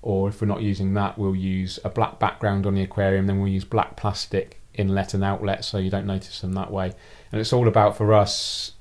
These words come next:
aquascapers, it's trying to minimise the impact of any ugly equipment on the aquascape. We don't want to be seeing ugly stuff in that, in that tank, do we? So that's the main advantages of the, of the canisters. There's, there's also the advantage of being able to stock a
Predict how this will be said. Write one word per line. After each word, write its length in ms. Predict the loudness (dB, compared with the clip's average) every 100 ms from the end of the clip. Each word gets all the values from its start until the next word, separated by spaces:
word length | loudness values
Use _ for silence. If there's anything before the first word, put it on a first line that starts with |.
| -20 -6
aquascapers, 640 | -6 -4 -2 -2 0 -2 -4
it's 140 | -6
trying 280 | -4 0 2
to 200 | 0 -4 -10 -20 -10 2
minimise 540 | 4 4 4 2 0
the 100 | 0
impact 640 | 2 0 -2 -4 -8 -10 -4
of 220 | -4 -2
any 320 | -2 0 0
ugly 240 | -2 -2
equipment 440 | -4 -4 -6 -6 -6
on 120 | -4
the 80 | -4
aquascape. 500 | -6 -8 -8 -8 -6
We 80 | -4
don't 180 | -4
want 120 | -4 -4
to 40 |
be 120 | -6
seeing 500 | -8 -8 -6 -6 -8 -10 -12
ugly 220 | -10 -8
stuff 340 | -8 -8 -10 -8
in 140 | -8
that, 140 | -8 -10 -10
in 120 | -8
that 160 | -8
tank, 260 | -10 -10 -8
do 160 | -8 -8
we? 200 | -10 -12 0
So 200 | 6 8
that's 340 | 8 6 -6 -8
the 140 | 0 4
main 220 | 4 4
advantages 580 | 4 4 2 0 -2 0
of 120 | 0
the, 520 | 2 2 0 0 -2
of 120 | -4 -6
the 60 |
canisters. 680 | -2 0 0 2 2 2 2
There's, 160 | 0 0 -4
there's 140 | 4
also 300 | 4 6 4
the 100 | 4
advantage 460 | 4 2 2 -2 -2
of 180 | -4
being 160 | -2 2
able 220 | 2 0
to 120 | -6
stock 360 | -8 -4 -4
a 60 | -2